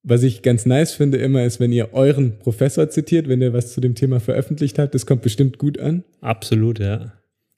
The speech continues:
Speaker 1: Und ansonsten würde ich sagen, gibt's da keine Gewichtung. Was natürlich cool ist, ist, wenn man Literatur hat, im Gegensatz zu, ähm, zu Urteilen, weil die Literatur auch immer noch gleich das Literaturverzeichnis füllt.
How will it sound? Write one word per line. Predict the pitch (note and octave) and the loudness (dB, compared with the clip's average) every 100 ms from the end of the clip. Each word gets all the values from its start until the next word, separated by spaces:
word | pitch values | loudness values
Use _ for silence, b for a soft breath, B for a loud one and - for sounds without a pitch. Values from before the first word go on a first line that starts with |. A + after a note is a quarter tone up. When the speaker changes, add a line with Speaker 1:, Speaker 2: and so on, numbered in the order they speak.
| _ _ | _ _
Speaker 1:
Und | C3+ B2 | 0 2
ansonsten | C3 C3+ D3 D3+ | 2 2 2 2
würde | C#3+ | 2
ich | C#3 | 4
sagen, | C3+ C3+ | 2 2
gibt's | C3 - | 2 0
da | |
keine | A#2+ C3 B2+ | 2 2 2
Gewichtung. | A#2 C3+ - A#2 | 2 0 0 0
Was | A2+ | 2
natürlich | C#3 C3 C#3 - _ _ _ - | 0 0 -2 -4 _ _ _ -2
cool | F3 E3+ | 2 4
ist, | E3 - | 2 0
ist, | D3 C3 C3 | -4 -2 0
wenn | C3 | 2
man | B2 B2 | 2 0
Literatur | B2 C3 A#2 - D#3+ | -2 -2 0 2 0
hat, | D#3 | 0
im | C#3 | -2
Gegensatz | B2+ C3 B2 A#2+ - | -2 0 0 -2 -6
zu, | - B2+ B2 A#2 B B B B _ | -4 0 2 0 B B B B _
ähm, | - B2 A2+ A2 G#2+ G#2+ G#2+ _ _ _ _ _ - | -2 2 2 2 2 0 -4 _ _ _ _ _ -6
zu | C#3+ C3+ | 0 2
Urteilen, | D#3 D#3+ D3 C#3 | 2 2 2 2
weil | A#2+ A2+ | 0 0
die | |
Literatur | A#2+ A#2 A2+ A2 D3 B2+ | -2 -2 -2 0 0 -2
auch | A#2+ | -2
immer | B2+ B2 | -2 -2
noch | B2 A#2 | -2 -4
gleich | B2 A2 | -4 -2
das | B2 - | -4 -4
Literaturverzeichnis | A2+ A2 G#2 E3 - - C3+ - B2+ | -2 -2 0 0 0 0 0 0 -2
füllt. | - C3+ C3+ | 0 0 0